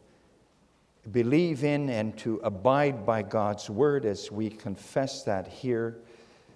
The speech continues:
might seem like a pretty, pretty difficult, even a, a risky thing to do. 'Cause we don't know what lies ahead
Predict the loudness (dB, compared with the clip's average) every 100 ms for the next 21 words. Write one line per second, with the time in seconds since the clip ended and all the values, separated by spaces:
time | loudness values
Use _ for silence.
0 | -20 _ _ _ _ _ _ _ _ _
1 | _ _ 0 2 2 0 2 4 4 2
2 | -2 0 2 2 -2 -8 -20 -20 -20 _
3 | 2 2 6 6 6 -6 0 2 2 -4
4 | -14 -18 -20 -20 _ -6 -4 -2 -2 -4
5 | -2 -2 0 -2 4 4 4 -2 -4 -2
6 | -2 -4 -8 -2 2 2 2 -8 -18 -20
7 | -20 _ _ _ _ _ _ _ _ _
8 | _ _ _ _ _ -4 -2 0 -2 2
9 | 2 0 0 4 6 6 2 -2 -4 -4
10 | 2 4 4 -2 -4 -4 0 0 -2